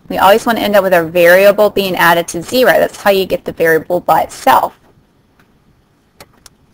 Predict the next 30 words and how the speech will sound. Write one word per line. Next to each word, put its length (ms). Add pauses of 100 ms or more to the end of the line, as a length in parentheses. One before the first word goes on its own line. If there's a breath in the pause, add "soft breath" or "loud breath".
(100)
or 80
start 360
to 80
get 120
it 100
by 140
itself. 460
Then 160
we 60
have 160
to 100
deal 160
with 140
multiplication. 760 (1040 soft breath)
So 160
one 180
fourth 300
n 220
equals 480 (300)
twenty. 520 (200)
Now 340
we 80
have 140
to 80
deal 160
with 100
the 80
multiplication. 960 (920 soft breath)
So 360
here, 760